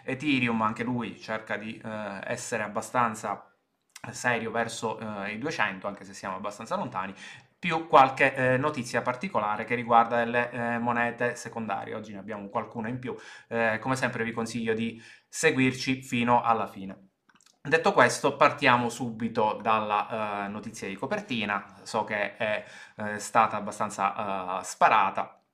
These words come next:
eh, però io l'ho trovata e ve la riporto esattamente come la trovo.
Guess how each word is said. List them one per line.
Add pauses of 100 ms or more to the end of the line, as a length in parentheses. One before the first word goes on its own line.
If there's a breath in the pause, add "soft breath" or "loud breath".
(380)
eh,
però
io
l'ho
trovata
e
ve
la
riporto
esattamente
come
la
trovo.